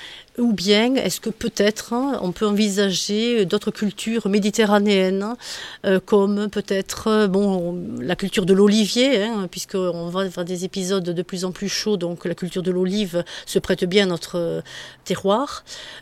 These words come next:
Euh, alors des amandiers également, hum, plantation de noisetiers également pour certains vignerons qui envisagent ce mode de culture tout à fait nouveau pour nous, hein. La grenade également.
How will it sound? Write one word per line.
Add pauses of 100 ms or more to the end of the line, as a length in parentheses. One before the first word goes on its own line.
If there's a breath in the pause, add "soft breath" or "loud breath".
(120)
Euh,
alors
des
amandiers
également,
hum, (120)
plantation
de
noisetiers
également
pour
certains
vignerons
qui
envisagent
ce
mode
de
culture
tout
à
fait
nouveau
pour
nous, (100)
hein. (840 loud breath)
La
grenade
également.